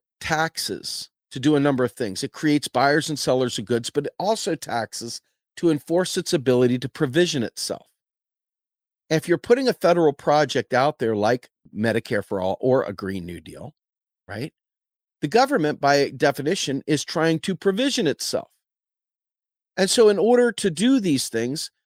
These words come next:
we might have way too many people in the fire sector, way too many people selling insurance, way too many people doing stock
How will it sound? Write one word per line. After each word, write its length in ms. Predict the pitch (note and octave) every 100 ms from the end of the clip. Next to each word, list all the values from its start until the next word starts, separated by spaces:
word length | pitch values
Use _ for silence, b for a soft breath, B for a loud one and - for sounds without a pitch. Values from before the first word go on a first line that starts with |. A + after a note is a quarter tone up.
| _
we 160 | - C#4+
might 220 | C4+ A#3+
have 340 | F#3+ E3+ D#3 D#3 -
way 340 | D#3 G3+ C#4
too 220 | - A#3+
many 200 | A3 G#3
people 540 | - A3+ G3+ B2 A2+ - _ _
in 120 | C#3+ D3
the 80 |
fire 380 | D#3 F#3+ G3 G3
sector, 520 | D3+ - F#2 - - _ _ _
way 300 | B2 E3+ B3
too 160 | C4 A#3+
many 160 | G#3 G3
people 300 | - F3+ D#3
selling 380 | - C#3+ C3
insurance, 540 | A#2+ G#2+ - G2+ - -
way 200 | D3 A3+
too 140 | -
many 180 | A3 G3
people 280 | - F#3 D3+
doing 240 | C#3 C3+
stock 380 | A2+ - C3 B2